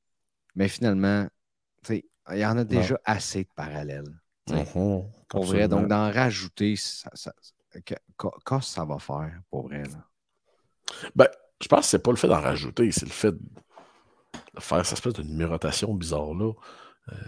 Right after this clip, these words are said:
Speaker 2: tu sais, des couleurs, mais en c'est pas de longueur, là. Tu sais, il y a des gens qui, plus il y a de parallèles, plus qu'ils vont triper. Amène les couleurs les plus impossibles qu'il y a pas, puis les motifs les plus, euh,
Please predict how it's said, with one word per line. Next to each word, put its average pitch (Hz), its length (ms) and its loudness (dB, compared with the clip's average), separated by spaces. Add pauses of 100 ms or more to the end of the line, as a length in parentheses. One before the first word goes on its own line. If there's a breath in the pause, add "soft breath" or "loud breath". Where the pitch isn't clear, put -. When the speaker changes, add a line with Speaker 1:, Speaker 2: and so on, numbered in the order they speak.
(100)
Speaker 2:
tu - 100 -12
sais, 131 120 4
des 117 160 0
couleurs, 101 540 4
mais 104 360 4
en 131 100 4
c'est - 80 -2
pas 98 100 4
de 95 60 2
longueur, 80 440 0
là. - 140 -12
Tu - 80 -6
sais, 107 60 0
il 101 40 2
y 98 40 2
a 98 40 4
des 98 200 4
gens 98 320 2
qui, 92 600 -8 (220)
plus 117 240 4
il 113 40 6
y - 20 8
a - 20 2
de 92 100 2
parallèles, 87 500 2
plus 92 180 -6
qu'ils 90 120 -4
vont 87 100 0
triper. 78 500 -2 (480 loud breath)
Amène 90 300 4
les 87 100 4
couleurs 87 340 4
les 82 120 0
plus 78 180 2
impossibles 82 480 0
qu'il - 140 -2
y - 20 4
a - 20 4
pas, 82 140 -2
puis - 120 -4
les 85 60 2
motifs 85 460 0
les 73 120 -2
plus, 73 380 -4
euh, 55 140 -4